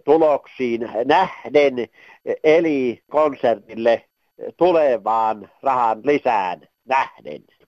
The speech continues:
Tämmöinen ongelma tuli minulle nyt puun takaa, kuten sanotaan, niin vetää mielen matalaksi kerta kaikkiaan. Kiitoksia.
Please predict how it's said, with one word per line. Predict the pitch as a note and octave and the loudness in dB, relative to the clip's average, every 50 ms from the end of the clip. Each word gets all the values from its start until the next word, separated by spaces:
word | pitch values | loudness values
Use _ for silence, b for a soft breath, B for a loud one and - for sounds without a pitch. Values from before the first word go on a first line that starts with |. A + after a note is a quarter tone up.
| _ _ _ | _ _ _
Tämmöinen | - F3 F#3+ G3 F3 D#3+ D3 C3+ C3+ C#3 C3+ C3 B2+ B2+ - - - - | 0 2 2 2 2 0 0 0 0 0 -4 -4 -6 -10 -14 -6 -2 0
ongelma | F3+ F#3 F#3 F3+ D#3 C#3+ B2 A#2+ A2+ A2+ A#2 A#2 - _ _ _ _ _ | 2 2 2 0 -2 -4 -4 -2 -2 -2 -2 -2 -4 _ _ _ _ _
tuli | - D#3+ F3+ E3+ E3 D3+ C3+ | -6 -4 -2 0 0 0 0
minulle | A#2 C3+ C#3+ C3+ B2+ A#2+ A2+ A2+ A#2 A#2 | 0 0 0 0 0 0 0 0 0 0
nyt | A2+ C3 C3 A#2+ - _ _ _ _ _ _ _ | 0 0 -2 -2 -4 _ _ _ _ _ _ _
puun | F#3 G3 G3+ F#3+ E3+ C#3 - | 0 2 2 2 2 0 -2
takaa, | D3+ D3+ C#3+ - C#3+ C3 A#2+ A2+ | -4 -4 -2 -2 -2 -2 -2 -4
kuten | - A2+ - B2 A#2+ A2+ | -6 -6 -4 -4 -4 -2
sanotaan, | - - C3+ C#3 C3+ B2+ A2+ G#2 - - G#2 G2+ G2 F#2+ | -2 -2 0 2 2 2 0 0 0 -2 -2 -2 -2 -4
niin | F#2+ G2 G2 F#2+ F2+ _ _ _ _ _ _ | -6 -10 -12 -12 -14 _ _ _ _ _ _
vetää | E3+ F#3 G3 G3 F#3+ E3 D3+ C#3+ C#3 C3+ B2 A#2+ | 0 0 2 2 0 0 0 0 0 -2 -2 -2
mielen | C3+ E3 E3 D#3+ D3+ C#3 C3 B2 A#2+ A#2+ - _ | -2 0 2 2 2 0 0 -2 -4 -4 -10 _
matalaksi | C#3 D#3 D#3 D3+ - B2+ A#2+ G#2 G2 F#2 F#2 - - - F#2 F2 - _ | -4 -4 -2 -2 0 -2 0 -2 -2 -4 -6 -8 -14 -16 -16 -16 -14 _
kerta | - E3 E3+ D3+ C#3 A#2 - G#2+ G#2+ | 0 2 2 2 0 -2 -4 -4 -4
kaikkiaan. | - A#2 A2 G#2+ G2 - _ _ G#2 D2+ B1 A1+ - - _ _ _ | -2 -2 -2 -2 -4 -6 _ _ -18 -16 -14 -14 -16 -18 _ _ _
Kiitoksia. | - E3 E3+ D3+ - - - - - - - - - - - - | 2 4 4 4 2 -2 -6 -8 -10 -16 -20 -20 -20 -20 -20 -20